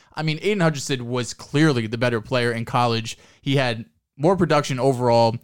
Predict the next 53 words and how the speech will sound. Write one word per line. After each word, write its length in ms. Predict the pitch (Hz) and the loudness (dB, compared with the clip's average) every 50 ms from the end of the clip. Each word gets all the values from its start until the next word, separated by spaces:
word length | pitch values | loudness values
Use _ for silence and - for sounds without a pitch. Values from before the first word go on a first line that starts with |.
| - - _ | -14 -20 _
He 100 | - 135 | -4 -2
had 80 | 127 120 | -2 0
a 60 | - | 0
higher 240 | 147 151 160 147 120 | 2 2 2 2 2
pass 360 | - - 139 160 160 160 - - - | 0 0 0 0 -2 -2 -6 -10 -4
win 180 | 147 143 143 139 | -2 0 0 2
rate, 260 | 135 135 131 131 - - | 2 2 2 0 -2 -4
a 40 | - | -4
higher 220 | 135 123 110 - | -2 -2 -2 -4
pressure 340 | - - - 160 160 - - | -4 -2 0 0 0 0 -2
percentage. 640 | 151 139 - - 139 131 127 123 123 120 - - - _ _ _ _ _ _ _ | -4 -2 0 0 0 0 0 -2 -2 -4 -8 -12 -16 _ _ _ _ _ _ _
He 280 | _ - 127 135 131 127 | _ -6 -2 0 0 2
had 280 | 131 120 110 - - _ _ _ _ _ | 0 0 -2 -6 -10 _ _ _ _ _
fourteen 460 | - 180 202 196 175 - 190 180 165 | 0 2 2 2 2 2 0 0 0
sacks, 380 | 160 - 160 143 143 139 - - | 0 0 0 -2 -2 -2 -6 -4
fifty-one 520 | - - 185 170 165 185 175 165 165 160 | -2 0 0 0 0 -2 0 0 0 0
hurries, 380 | 139 131 131 127 127 127 117 - | 2 2 2 2 0 0 -2 -4
which 100 | 127 110 | -4 -4
were 80 | 127 117 | -4 0
both 260 | 117 143 139 - - | 2 2 0 0 -2
fourth 440 | - - 151 156 156 151 - - - - | -4 0 2 2 2 2 0 -4 -10 -14
across 340 | 131 - - 131 127 - - | -8 -2 0 0 0 0 0
college 280 | - 135 135 139 135 | 0 0 2 0 0
football. 520 | - - 127 117 - 120 117 117 110 - - | -2 -4 -4 0 0 2 2 0 0 -4 -4
Walker 340 | - 131 143 143 - - 139 | -2 0 2 2 2 0 0
had 140 | 135 120 - | -2 -2 -4
five 360 | - - 139 135 143 139 131 | -4 -2 0 0 0 0 -2
sacks 340 | - 143 127 123 120 - - | -2 -2 -2 -2 -2 -4 -8
and 180 | - 120 117 - | -12 -12 -12 -10
twenty 340 | - - 147 156 151 139 | -6 -2 0 0 2 2
hurries. 520 | 123 127 123 123 123 120 120 113 - - 139 123 | 2 2 2 2 0 0 0 -2 -4 -6 -6 -8
<clears throat> 60 | 123 123 - - _ _ _ _ _ _ _ _ _ _ _ _ _ _ - | -8 -12 -18 -20 _ _ _ _ _ _ _ _ _ _ _ _ _ _ -10
And 220 | - 175 170 165 160 | -4 -2 0 2 2
the 80 | 185 | 2
one 180 | 190 220 226 220 | 2 2 0 0
thing 160 | 226 208 190 | -2 -2 -2
that 160 | 185 147 - | -2 -2 -2
people 320 | 175 175 160 165 143 131 131 | -4 -4 -2 -2 -2 -2 -2
like 200 | 139 139 139 - | -2 -2 -2 -2
to 160 | 139 127 - - - _ _ | -4 -6 -6 -8 -16 _ _
talk 220 | - 143 139 135 139 | -4 -2 -2 -2 0
about 200 | 143 135 123 - | 0 -2 0 0
too 120 | - 143 | -2 -2
with 100 | 139 127 | -2 0
Trayvon 220 | - 143 139 143 139 | 0 0 0 2 2
Wa-, 220 | 139 135 135 - - | 0 0 0 -2 -2
Walker 300 | - 143 147 135 - 139 | 0 0 0 0 0 -4
is 160 | 127 117 - | -4 -4 -4
he 100 | 135 123 | -6 -6
drops 280 | 117 - 139 135 139 - | -4 0 0 0 0 0
back 180 | 151 135 - | 0 -2 -2
into 120 | 139 113 107 | -4 -8 -4
coverage. 540 | - 131 131 131 139 139 131 123 - - | -2 -2 0 2 2 2 2 0 -4 -10